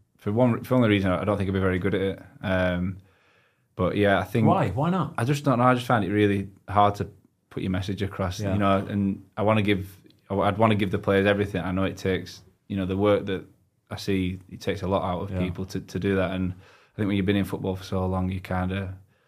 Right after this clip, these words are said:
Speaker 1: maybe try and do something different. But I'm not, I'm not too sure yet. I think obviously I've, I think I've got a lot to give back to football, but in, in what sense, I don't know.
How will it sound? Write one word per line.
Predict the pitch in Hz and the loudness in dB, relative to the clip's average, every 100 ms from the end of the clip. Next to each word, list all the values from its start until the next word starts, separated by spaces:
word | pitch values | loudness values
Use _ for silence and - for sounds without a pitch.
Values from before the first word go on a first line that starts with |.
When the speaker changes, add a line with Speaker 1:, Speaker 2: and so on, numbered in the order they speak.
| _ _ _ - | _ _ _ -6
Speaker 1:
maybe | 92 | -4
try | 92 90 | -2 -2
and | 90 | 0
do | 90 | -2
something | 87 92 | -4 -6
different. | 98 - 95 | -6 -8 -6
But | 95 | -2
I'm | 107 | 2
not, | 131 | 2
I'm | 123 | 4
not | 139 - | 4 4
too | 123 | 0
sure | 101 110 101 | 2 2 4
yet. | 92 95 | 4 0
I | - | 0
think | 113 104 | -2 0
obviously | 104 98 98 92 | -2 -2 -2 -4
I've, | 92 | -4
I | - | -4
think | 107 | -2
I've | 95 | 0
got | 87 | 0
a | |
lot | 98 - | -2 -2
to | |
give | 98 | -2
back | 95 92 | -2 -2
to | 107 | -6
football, | - 98 95 | -8 -6 -4
but | 98 92 - | -6 -8 -8
in, | 101 98 104 | -4 -4 -4
in | 98 | -4
what | 95 104 | -4 -6
sense, | 87 | -8
I | 95 | -6
don't | 98 92 | -6 -6
know. | 95 98 | -6 -8